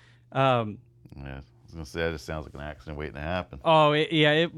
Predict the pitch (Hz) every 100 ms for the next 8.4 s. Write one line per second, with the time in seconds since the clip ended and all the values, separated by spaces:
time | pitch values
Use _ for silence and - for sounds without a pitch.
0 | 156 151 143 170 - 180 160 156 135 131
1 | 117 113 131 127 120 - 113 104 110 131
2 | 139 143 135 139 143 123 98 131 120 117
3 | 104 - 117 101 - - - - - 127
4 | 123 127 180 123 113 _ _ _ _ _
5 | _ _ _ _ _ _ _ - - -
6 | 131 156 147 135 135 127 117 127 127 123
7 | 135 123 117 127 117 117 110 104 98 110
8 | 117 113 104